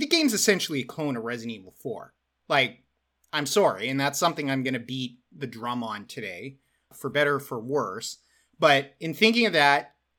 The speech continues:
we, we don't have the ability to discuss this properly, just you and I.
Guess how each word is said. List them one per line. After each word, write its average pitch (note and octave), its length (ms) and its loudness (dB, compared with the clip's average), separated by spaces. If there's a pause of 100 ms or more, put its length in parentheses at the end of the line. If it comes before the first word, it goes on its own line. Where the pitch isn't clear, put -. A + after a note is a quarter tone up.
(480)
we, G3 580 0
we G3+ 180 -2
don't G3 340 0
have F#3+ 260 -2
the F#3 120 -4
ability D3+ 480 -2
to C3+ 140 -12
discuss B2+ 720 -4
this B2+ 260 -8
properly, A2 600 -6
just G2+ 260 -14
you G2+ 120 -16
and F#2+ 80 -20
I. G2 200 -18